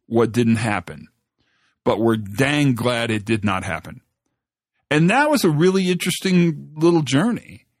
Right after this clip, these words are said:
And it caused me to think a lot about the journey I've been on throughout my life and my career. And, and it's no secret that I made a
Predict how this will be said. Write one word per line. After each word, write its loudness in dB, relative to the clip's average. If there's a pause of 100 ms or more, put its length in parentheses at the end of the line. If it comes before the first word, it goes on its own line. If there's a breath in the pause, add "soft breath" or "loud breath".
(540)
And 0
it -6
caused 0
me 0 (200 loud breath)
to -2
think -2
a 2
lot 0
about 0 (360 loud breath)
the -4
journey 0
I've -2
been 2
on 0 (640)
throughout 2
my 0
life -2
and 0
my 0
career. 0
And, -2
and -2
it's -4
no 2
secret -2 (500)
that 0
I -2
made 2
a 0